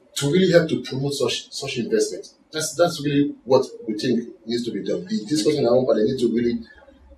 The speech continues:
release those things and allow things like also, they, they should also think of maybe they want to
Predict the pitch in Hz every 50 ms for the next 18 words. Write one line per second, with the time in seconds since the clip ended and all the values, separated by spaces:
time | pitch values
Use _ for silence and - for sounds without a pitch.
0 | _ - - - _ _ - _ - 127 139 156 175 190 214 214 - - - -
1 | - - - - 151 156 151 - - 139 - - 127 117 117 127 127 131 139 143
2 | 139 - - - - - - _ - - - - 254 226 220 175 160 170 196 190
3 | - 165 156 151 147 143 143 151 151 190 208 214 214 - 196 175 160 151 - 135
4 | 147 143 139 135 131 123 120 127 131 127 - - 117 113 107 104 - -